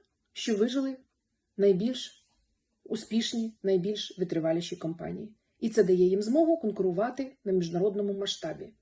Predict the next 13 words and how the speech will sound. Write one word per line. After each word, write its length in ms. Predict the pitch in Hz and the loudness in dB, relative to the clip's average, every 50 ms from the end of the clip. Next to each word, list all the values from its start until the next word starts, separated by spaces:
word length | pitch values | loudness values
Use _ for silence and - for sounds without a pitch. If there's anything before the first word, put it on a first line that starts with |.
| _ _ _ _ _ _ _ _ _ _ _ | _ _ _ _ _ _ _ _ _ _ _
Треба 300 | _ - 214 202 170 180 | _ 2 2 4 4 2
мати 280 | 175 196 269 311 - 330 | 0 2 2 2 2 0
це 160 | 311 - 311 | -2 -2 -4
на 160 | 294 294 294 | -2 0 -2
увазі, 560 | 302 285 240 214 202 196 202 196 214 226 226 - _ _ _ _ _ _ _ _ _ _ _ | -2 0 0 2 2 2 0 -2 -6 -10 -12 -14 _ _ _ _ _ _ _ _ _ _ _
оцінюючи 680 | - 202 196 - 220 226 208 202 190 185 180 175 - 185 | 0 0 0 2 0 0 0 2 2 2 2 0 -4 -8
свої 300 | - - 180 180 202 247 | -4 -2 0 0 0 -2
можливості 580 | 247 233 208 185 180 180 170 170 170 - - | -4 -6 -2 0 0 0 0 -2 -4 -6 -8
при 160 | - - 175 | -6 -4 -4
виході 380 | 165 160 160 - - 156 156 160 | -4 -4 -4 -6 -8 -8 -8 -8
на 120 | 151 160 | -8 -6
зовнішні 440 | 160 165 151 147 - - - - 190 | -4 -4 -4 -6 -6 -8 -8 -10 -4
ринки, 320 | 214 285 349 359 - 359 | 0 0 0 0 -2 -4